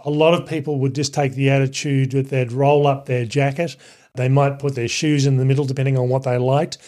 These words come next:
and they'd have a soft sort of, uh, uh, covering, uh, over the top of their sleeping mat with a bit of bulk created by their jacket and some of their spare clothing. I think these days with the advent of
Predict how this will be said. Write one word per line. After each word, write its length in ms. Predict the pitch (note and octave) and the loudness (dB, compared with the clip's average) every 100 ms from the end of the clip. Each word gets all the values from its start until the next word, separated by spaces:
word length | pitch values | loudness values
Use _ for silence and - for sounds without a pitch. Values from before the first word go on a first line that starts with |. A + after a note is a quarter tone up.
| - _ - | -20 _ -6
and 140 | C3 | -2
they'd 100 | B2+ | 0
have 160 | A#2+ C3 | 0 -2
a 60 | B2+ | 0
soft 480 | - - C#3 - | 0 0 -2 -2
sort 300 | - - D3 | -6 0 2
of, 260 | C3+ A2+ - | 0 -2 -2
uh, 160 | B2+ A#2+ - - _ B2+ | -2 -2 -8 -20 _ -6
uh, 320 | A#2 A#2+ B2 - | -2 -2 -4 -8
covering, 640 | - D3+ C3+ C3+ B2+ B2 - - _ | -4 -2 2 2 2 -2 -6 -18 _
uh, 240 | C3 B2+ C3 | -4 -2 0
over 180 | C#3 C3 | 2 4
the 100 | C3 | 4
top 220 | C3+ C#3+ | 2 0
of 120 | C3+ A#2 | 0 -2
their 120 | A#2 | -2
sleeping 480 | - E3+ E3+ D3 C3 | -2 0 -2 -2 -2
mat 240 | B2 C3 | -2 -4
with 140 | B2 | -6
a 40 | B2+ | -6
bit 140 | D3 | -2
of 140 | B2+ A2 | -2 0
bulk 320 | B2+ B2 _ _ _ _ | 0 0 _ _ _ _
created 400 | - D#3 C#3+ C3+ | -2 2 4 2
by 160 | C3 B2+ | 2 0
their 100 | B2+ | 0
jacket 400 | G#2+ C3 A#2+ C3 | 0 0 0 -2
and 160 | A#2+ A#2+ | -2 -2
some 160 | C#3 | -2
of 80 | B2 | -2
their 120 | B2 | -2
spare 300 | - - A#2+ | -4 -4 -6
clothing. 600 | A2+ - A#2+ A#2+ A#2+ A#2 - _ _ _ _ _ _ | -6 -6 -4 -4 -6 -10 -16 _ _ _ _ _ _
I 100 | D3 | -4
think 260 | C3+ A3 - | 2 2 4
these 240 | F3 C#3+ | 2 4
days 500 | D#3+ D3 D3+ C#3 - | 4 4 4 2 0
with 280 | D3+ C#3+ - | -4 -4 -8
the 220 | D3 D3 | -6 -4
advent 520 | D3+ D#3+ C3+ D3 C#3+ C#3 - | -2 -2 0 2 2 0 -2
of 460 | C#3 C#3 C3+ B2+ | 2 4 4 2